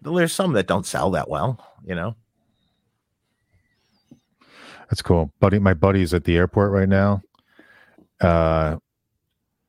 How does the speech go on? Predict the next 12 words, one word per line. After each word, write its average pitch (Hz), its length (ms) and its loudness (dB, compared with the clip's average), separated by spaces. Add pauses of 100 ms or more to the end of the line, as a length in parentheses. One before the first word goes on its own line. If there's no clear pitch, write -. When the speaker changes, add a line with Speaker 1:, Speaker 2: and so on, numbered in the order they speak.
(380)
Speaker 2:
i-, 151 40 -4
in 95 380 0
Montana. 90 680 0 (1120)
Speaker 1:
Yeah. 78 260 -2 (320)
Speaker 2:
And, 95 260 2
um, 82 540 0 (320)
he's 85 200 -2
with 85 120 -2
Slash 80 640 -2
right 80 180 -2
now. 73 240 -6 (480)
Speaker 1:
Oh. 110 220 2